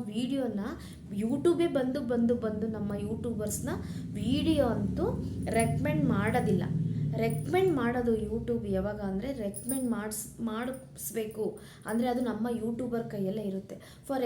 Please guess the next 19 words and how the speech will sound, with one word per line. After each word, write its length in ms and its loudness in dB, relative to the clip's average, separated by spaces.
example 600 -6
ನಾನು 300 -2
ಇವತ್ತು 360 -4
ಒಂದು 400 -6
ಮಾರ್ನಿಂಗ್ 480 -4
ಎಂಟು 260 -4
ಗಂಟೆಗೆ 280 -6
ಒಂದು 220 -4
ವಿಡಿಯೋ 320 -4
ಹಾಕ್ದೆ 380 -6
ಅಂತ 140 -6
ಇಟ್ಕೊಳ್ಳಿ, 460 -8
ಓಕೆನಾ? 520 -6
ಈ 140 -2
ಮಾರ್ನಿಂಗು 840 -2
ನಾವು 140 -2
ವಿಡಿಯೋ 420 -2
ಹಾಕಿದಾಗ 680 -4
ನಮ್ಮ, 480 0